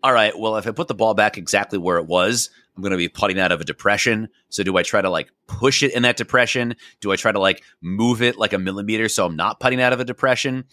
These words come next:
It's like, I'm not saying Lexi was trying to do that or not. I'm saying, like, this rule is crazy in the fact that you can, like, pause a live broadcast and get into a situation where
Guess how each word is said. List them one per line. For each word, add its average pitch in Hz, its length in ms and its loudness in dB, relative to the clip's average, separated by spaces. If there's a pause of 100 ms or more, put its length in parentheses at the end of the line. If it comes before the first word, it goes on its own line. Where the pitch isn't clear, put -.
(140)
It's - 120 -12
like, 139 180 2 (760)
I'm 151 80 -6
not 180 140 0
saying 147 220 0
Lexi 143 220 -2
was 131 120 -2
trying 139 160 0
to 117 80 -2
do 123 140 -2
that 113 120 2
or 92 80 -6
not. 123 380 2
I'm 120 160 -4
saying, 131 300 -6
like, 107 320 -8 (320)
this 131 180 -4
rule 131 260 -4
is 113 80 -8
crazy 110 680 0 (260)
in 123 80 -2
the 120 80 -2
fact 131 300 2
that 117 80 -6
you 123 160 -2
can, 127 120 -6
like, 104 220 -2 (300)
pause 160 420 0
a 147 60 2
live 123 280 2
broadcast 110 720 -2 (240)
and 104 140 -6
get 120 100 0
into 123 260 -2
a 110 40 -2
situation 107 640 -2
where 92 300 2